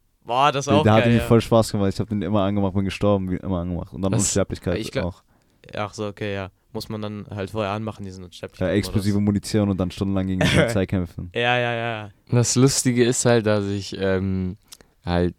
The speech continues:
Speaker 3: das, ich hatte G T A nicht. Ich bin immer zum Kollegen <laughs> gegangen und dann hab ich das immer gezockt. Also, ähm, äh, er hat mir dann gesagt, also,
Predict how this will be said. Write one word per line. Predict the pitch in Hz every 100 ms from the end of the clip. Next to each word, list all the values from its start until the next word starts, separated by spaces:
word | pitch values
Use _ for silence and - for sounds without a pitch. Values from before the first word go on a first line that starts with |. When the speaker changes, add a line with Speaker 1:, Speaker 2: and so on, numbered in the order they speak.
| -
Speaker 3:
das, | - 92 - - -
ich | - -
hatte | 110 - 104
G | 101
T | 98 - -
A | 87 87 82 80
nicht. | 80 90 131 - - _ _ _ _ _ _ _
Ich | -
bin | 107 107
immer | 107 110
zum | - 110
Kollegen | 101 104 98 110 123
<laughs> | 98 123
gegangen | 117 123 135 113 - - - -
und | -
dann | 104 104
hab | 104
ich | 120
das | - 104
immer | 110 104
gezockt. | 98 - 98 _ - _ _ _ _ _ _ _ - -
Also, | 87 90 87 90 87 80
ähm, | 85 85 85 80 _ _ _ _ -
äh, | 85 50
er | - 85
hat | 98 -
mir | 98
dann | 92 92
gesagt, | 90 92 95 -
also, | 90 95